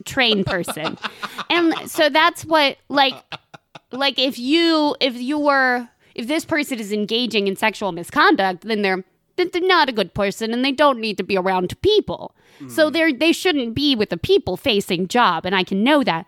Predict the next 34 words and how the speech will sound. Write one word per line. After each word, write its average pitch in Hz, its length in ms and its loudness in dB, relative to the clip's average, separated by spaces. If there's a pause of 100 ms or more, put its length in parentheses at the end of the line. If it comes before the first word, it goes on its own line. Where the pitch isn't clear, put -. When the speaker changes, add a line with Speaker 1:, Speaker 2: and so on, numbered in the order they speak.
(180)
Speaker 1:
But 508 100 2
you 679 300 -4
can, 277 100 4
um, 226 200 -2 (260)
you 554 60 -10 (120)
can 359 100 0
have 277 220 4
a - 40 -2
potbelly 196 560 0
and 190 80 -2
have 285 180 2
a 262 80 2
person 220 380 -2
facing 220 380 0 (120)
a 196 80 -4
job. 202 400 4
As 185 100 -12
far 262 140 2
as 403 100 2
I 185 60 0
know, 220 220 2
it 202 100 0
doesn't 185 400 0 (1080)
hinder 262 440 2
it. 180 300 -4 (540)
And 226 140 4
I 247 80 4
think 320 340 0
you 392 60 0
can 220 160 0
still 190 240 0
know 175 160 2
about 160 260 -8
trains. 175 600 -6